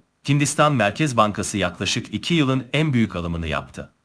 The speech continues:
Haftanın devamında altın yatırımcıları FED Başkanı Jerome Powell'ın kongrede yapacağı sunumu yakından takip edecek.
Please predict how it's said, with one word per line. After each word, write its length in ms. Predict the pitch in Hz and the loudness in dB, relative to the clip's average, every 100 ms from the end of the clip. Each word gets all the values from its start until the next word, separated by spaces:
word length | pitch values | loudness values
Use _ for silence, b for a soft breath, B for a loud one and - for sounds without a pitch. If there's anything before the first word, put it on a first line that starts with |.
| _ _ | _ _
Haftanın 500 | - 147 190 190 185 | 2 2 2 0 2
devamında 540 | 123 117 110 104 107 98 | 4 4 4 2 2 2
altın 300 | 107 135 180 | 0 2 0
yatırımcıları 680 | 135 117 104 95 90 101 | 0 0 -2 -2 -2 -2
FED 300 | 101 156 160 | 0 -2 2
Başkanı 380 | 123 - 113 104 | 2 2 -2 -2
Jerome 380 | 90 98 123 127 | -2 -2 0 0
Powell'ın 540 | 107 92 80 87 113 - _ | 0 -2 -2 -4 -6 -8 _
kongrede 360 | 151 165 151 135 | 0 2 2 2
yapacağı 440 | 107 104 101 120 | 2 0 2 2
sunumu 320 | - 110 104 | 2 -2 0
yakından 500 | 104 90 107 107 113 | 0 0 0 2 2
takip 360 | 101 90 - 78 | 0 -2 -2 -6
edecek. 460 | 73 71 69 - | -6 -8 -10 -12